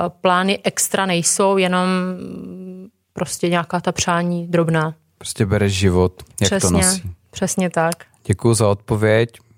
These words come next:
Speaker 2: bylo to fajn, byla to vlastně poslední otázka dnešního rozhovoru, náš čas je u konce. Eh, já ti moc krát děkuju. Dneska se mnou ve studiu byla moje, můžu to říct, eh,
Speaker 1: Klidně.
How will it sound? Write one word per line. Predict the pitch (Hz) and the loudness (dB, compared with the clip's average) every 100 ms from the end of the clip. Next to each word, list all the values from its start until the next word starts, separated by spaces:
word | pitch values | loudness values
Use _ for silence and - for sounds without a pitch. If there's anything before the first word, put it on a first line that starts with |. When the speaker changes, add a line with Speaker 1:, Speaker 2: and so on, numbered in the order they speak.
| - | -14
Speaker 2:
bylo | 104 101 95 | -4 0 0
to | - 104 | -2 -4
fajn, | - 95 98 | 0 0 0
byla | 98 95 | 0 0
to | - 101 95 - - | 0 0 -2 -6 -8
vlastně | 90 - | -6 -4
poslední | - 95 - 98 98 | -4 -2 0 0 0
otázka | - 98 - 101 | 0 -4 -4 -4
dnešního | 98 - 104 | -4 0 2
rozhovoru, | 98 95 101 98 101 98 101 | 2 2 2 4 2 0 -2
náš | 104 101 - | -4 -4 -4
čas | - 95 | -6 0
je | 101 | 0
u | 90 | 0
konce. | 104 98 - 104 - - - - - - | 0 0 0 -2 -6 -20 -20 -20 -20 -2
Eh, | 95 92 - _ _ - | 0 2 -2 _ _ -2
já | 95 90 | 0 0
ti | - 110 104 | 0 0 2
moc | 98 - | 0 -2
krát | - 101 | -2 -2
děkuju. | 92 87 - 98 107 | 0 -2 2 4 4
Dneska | 107 95 - - 107 - | 2 0 0 0 -2 0
se | - - | -2 0
mnou | 101 107 | 2 2
ve | 95 | 0
studiu | - - 101 104 104 101 | -2 0 2 4 4 2
byla | 95 95 92 - | 2 2 2 0
moje, | 98 95 95 92 | 0 2 2 0
můžu | 123 101 90 92 | -4 -6 -4 -2
to | 101 | 0
říct, | 95 92 - - - | 2 0 -2 -8 -2
eh, | 95 92 107 | -2 -2 -6
Speaker 1:
Klidně. | 92 90 | -6 -6